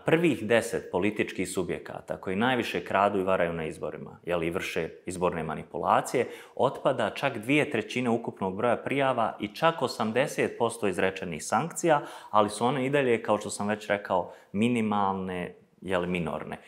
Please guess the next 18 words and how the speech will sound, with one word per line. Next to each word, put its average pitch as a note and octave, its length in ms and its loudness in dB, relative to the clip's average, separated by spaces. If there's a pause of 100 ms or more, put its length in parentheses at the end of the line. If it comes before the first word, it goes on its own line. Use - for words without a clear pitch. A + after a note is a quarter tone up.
(140)
Primjera B2+ 420 4
radi, D#2+ 280 4
spomenuli A2 500 0
ste - 120 -8
politički F#2 400 -6
subjekt F2+ 300 -8
Snagu E2 320 -8
naroda. - 380 -6
Oni A#2 160 -2
su - 140 -6
za A2 100 -2
jedan B2+ 340 2
prekršaj A#2+ 520 -2
kažnjeni G#2+ 520 0
šest F#2+ 320 0
hiljada E2+ 340 -2
konvertibilnih D#2 680 -8
maraka. - 460 -10